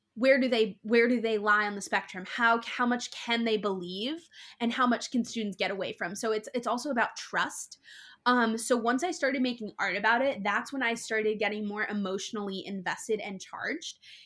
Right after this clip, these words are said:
um, with creating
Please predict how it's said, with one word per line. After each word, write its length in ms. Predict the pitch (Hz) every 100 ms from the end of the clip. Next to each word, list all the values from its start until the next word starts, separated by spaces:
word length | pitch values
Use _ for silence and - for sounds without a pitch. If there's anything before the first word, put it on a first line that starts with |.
| _ _
um, 380 | 233 202 196 196 - _ _ _
with 580 | 226 190 196 190 - - - _ _ _ _ _ _ _ _ _ _
creating 720 | - 247 208 190 - 58